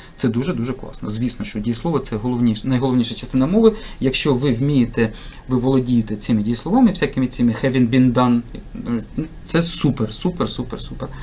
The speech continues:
Окей, друзі, якщо вам потрібна термінова допомога у підвищенні вашого балу на Duolingo, айлс, toefl, пишіть мені по, на мої контакти. Вони з-,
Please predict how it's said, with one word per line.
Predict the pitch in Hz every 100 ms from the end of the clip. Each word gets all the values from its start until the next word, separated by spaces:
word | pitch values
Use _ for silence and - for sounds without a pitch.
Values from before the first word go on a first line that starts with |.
| - - - -
Окей, | 117 143
друзі, | 123 117 123
якщо | - 143
вам | 127 120 113 - -
потрібна | 139 139 160 120 120 113 - - -
термінова | 135 143 147 127
допомога | 120 113 143 131 120
у |
підвищенні | 107 120 127 - 117 113
вашого | 117 120
балу | 113 120 110 107 - -
на | 127 123
Duolingo, | 110 127 143 117 120 123
айлс, | 113 -
toefl, | 139 120 -
пишіть | 107 131 - 107
мені | 139 202 247 - - - -
по, | 131
на | 127
мої | 123 120
контакти. | - 120 110 107 - 220 - - -
Вони | 120 123 156 123
з-, | 107 107